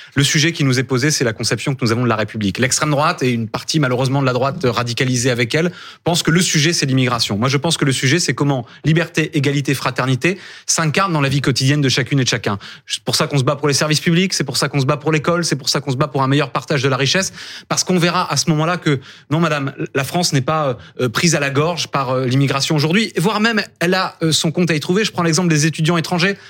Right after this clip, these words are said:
un virgule trente-cinq milliard d'euros qu'ils rapportent par an à l'économie. J'aime pas les arguments économiques, mais il faut quand même l'entendre celui-là. Et puis,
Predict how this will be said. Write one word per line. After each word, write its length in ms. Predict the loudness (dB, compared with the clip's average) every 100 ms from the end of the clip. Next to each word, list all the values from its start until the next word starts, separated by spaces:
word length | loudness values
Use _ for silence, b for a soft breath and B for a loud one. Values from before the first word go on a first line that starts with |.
| B -4
un 80 | -2
virgule 240 | 2 0
trente-cinq 400 | 0 0 0 2
milliard 240 | 2 2 2
d'euros 180 | 0
qu'ils 140 | 0 -2
rapportent 280 | -2 -4 -4
par 140 | -2
an 80 | 0
à 40 |
l'économie. 380 | 2 2 2 2
J'aime 160 | 2 0
pas 120 | -2
les 120 | 0
arguments 280 | -2 0 0
économiques, 420 | 0 0 0 0
mais 80 | -2
il 260 | -4 -8 -16
faut 120 | -8 -2
quand 100 | 0
même 140 | 0
l'entendre 320 | 0 0 0
celui-là. 380 | 0 2 2 0
Et 60 | -4
puis, 260 | 0 0